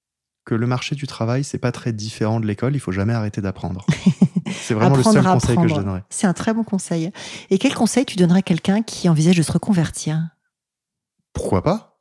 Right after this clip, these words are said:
Speaker 1: Enfin, enfin,
Speaker 2: <laughs>
Speaker 1: une personne qui veut se reconvertir, c'est, je dirais, euh, bien sûr, mais Posez-vous les bonnes questions. J'ai vu beaucoup de personnes faire des processus de réorientation, comme par exemple Chance ou Switch Collective
Speaker 2: Ouais.
Speaker 1: ou l'A P E C ou des choses comme ça. Et en fait, ils font une réorientation,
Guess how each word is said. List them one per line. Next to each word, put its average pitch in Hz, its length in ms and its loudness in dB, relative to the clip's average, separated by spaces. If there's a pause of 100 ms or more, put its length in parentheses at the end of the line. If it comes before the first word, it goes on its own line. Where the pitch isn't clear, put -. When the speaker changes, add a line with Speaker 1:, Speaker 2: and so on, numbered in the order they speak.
(160)
Speaker 1:
Enfin, 131 160 2
enfin, 113 260 4
Speaker 2:
<laughs> 120 220 0
Speaker 1:
une 113 160 0
personne 131 320 0
qui 113 120 -6
veut 110 100 0
se - 100 -6
reconvertir, 110 640 -2
c'est, - 140 -6
je 107 100 -6
dirais, 113 360 0
euh, 104 80 0 (260)
bien 120 260 0
sûr, 185 540 0
mais 123 400 0 (260)
Posez-vous 156 320 2
les 151 80 4
bonnes 123 180 2
questions. 110 300 -2 (240)
J'ai 117 140 2
vu 127 120 4
beaucoup 175 240 2
de - 80 -2
personnes 165 400 2
faire 147 300 0
des 131 100 0
processus 147 520 -2
de 123 80 2
réorientation, 123 840 2
comme 120 160 0
par 113 120 2
exemple 113 280 0
Chance 135 380 2
ou 110 80 -2
Switch - 260 -2
Collective 123 540 2
Speaker 2:
Ouais. 180 180 6
Speaker 1:
ou 113 60 4
l'A 110 100 2
P 120 120 0
E - 20 4
C 123 140 2
ou 117 40 2
des 107 60 0
choses 107 180 -4
comme 107 140 -4
ça. 95 180 -6 (220)
Et - 40 2
en 117 60 2
fait, 185 220 0
ils - 20 -4
font - 160 2
une 185 80 4
réorientation, 131 720 2